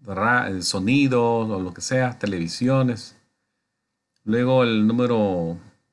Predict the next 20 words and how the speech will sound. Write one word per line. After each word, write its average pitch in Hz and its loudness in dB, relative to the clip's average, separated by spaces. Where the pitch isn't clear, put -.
trece, 143 0
que 113 -6
sería 117 0
cambiar 107 0
el 107 -2
teléfono 117 -2
ya 110 2
al 113 -4
servicio 113 -4
de 107 -2
contestadora, 104 -2
porque 101 -4
ya 104 2
s-, - -6
la 98 -2
oficina 110 -4
se 107 -4
va 101 -2
cerrando 113 0
ya. 120 -2